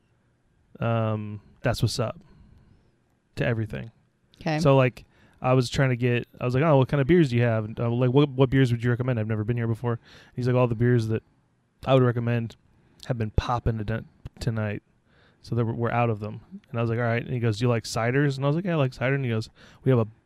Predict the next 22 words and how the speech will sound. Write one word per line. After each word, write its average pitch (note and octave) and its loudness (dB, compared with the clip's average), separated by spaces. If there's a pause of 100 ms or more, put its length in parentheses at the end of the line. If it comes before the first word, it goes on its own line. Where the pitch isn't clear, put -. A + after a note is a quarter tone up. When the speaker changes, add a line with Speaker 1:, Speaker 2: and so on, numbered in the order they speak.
(120)
Speaker 1:
we C3+ 4
have A#2+ 4
a A#2 2
wonderful A#2+ 0
pineapple A#2 -2
cider." A2+ -8
I - -20
was B2 -2
like, C3+ 0
"Yeah." F#3 6
I C3 4
was B2+ 4
like, C3 0
"I'll C#3 2
take D3 0
that." D3 4
And A#2 2
he's A2 -2
like, G#2+ -4
"That's - -6
what's - -6
up." - -6